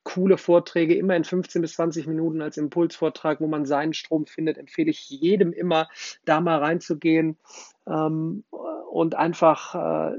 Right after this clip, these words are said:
so die, die Top-Themen jetzt gerade mal einzugeben. Und so wirr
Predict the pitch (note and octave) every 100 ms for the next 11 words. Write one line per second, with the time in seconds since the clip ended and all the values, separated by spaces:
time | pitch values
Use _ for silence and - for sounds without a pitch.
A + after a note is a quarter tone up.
0 | A#3 D3+ D#3 D3 D#3+ D3 D#3 D3 - F3+
1 | F3+ - - E3+ E3+ F3 E3 D#3+ - D#3+
2 | D#3+ D#3 - E3+ - D#3 D3+ D#3 D#3 D3+
3 | - _ _ _ _ _ - D#3+ - E3
4 | B2+ E3 G3+ G3+